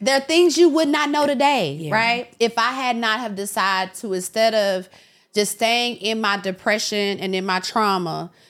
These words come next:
Speaker 1: instead of me saying, "You know what? I don't want this. I want something better for me and I want something better for my daughter. So I'm gonna change my life." And I started to go on the journey of astrology and learning those things and seeing how it's gonna help me. And through that,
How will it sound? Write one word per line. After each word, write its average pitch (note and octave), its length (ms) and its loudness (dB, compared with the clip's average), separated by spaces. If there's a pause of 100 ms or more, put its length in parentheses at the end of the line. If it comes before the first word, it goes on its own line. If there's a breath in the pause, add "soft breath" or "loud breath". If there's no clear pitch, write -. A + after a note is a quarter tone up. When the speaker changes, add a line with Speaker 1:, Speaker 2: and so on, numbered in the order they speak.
(180 soft breath)
Speaker 1:
instead G3+ 340 0
of A3+ 100 -2
me A3 160 -4
saying, G#3 380 0
"You A#3 80 -4
know B3+ 140 2
what? B3+ 180 2
I C4 120 0
don't C#4+ 220 -4
want A#3+ 260 -4
this. B2+ 420 -10 (100)
I G#3 80 2
want A#3+ 220 -2
something A#3+ 220 -2
better A3 200 2
for G#3 160 -4
me G#3 220 -2
and G3+ 80 -2
I G3 60 0
want G#3 220 -4
something G3+ 200 -6
better F#3+ 160 -2
for F#3+ 120 -8
my F3+ 160 -4
daughter. F3 380 -2
So F3 160 -4
I'm F#3+ 200 -4
gonna G#3 200 -4
change F#3 340 -6
my F3 160 -2
life." E3+ 320 -2
And - 220 -8
I A#3+ 300 0
started G3+ 340 -2
to F#3+ 80 -8
go F#3+ 220 -2
on F3 240 -6
the E3+ 100 -6
journey D#3+ 540 -8 (340 loud breath)
of F#3+ 180 0
astrology E3 840 -2
and F3 240 -4
learning F3+ 300 -2
those E3 260 -4
things E3 380 -4
and D#3+ 160 -10
seeing E3+ 280 -6
how E3 300 0
it's F3 100 -6
gonna D#3 220 -6
help F3 260 -6
me. D3+ 240 -8
And E3 180 -8
through G#3 220 -6
that, G#3+ 420 -2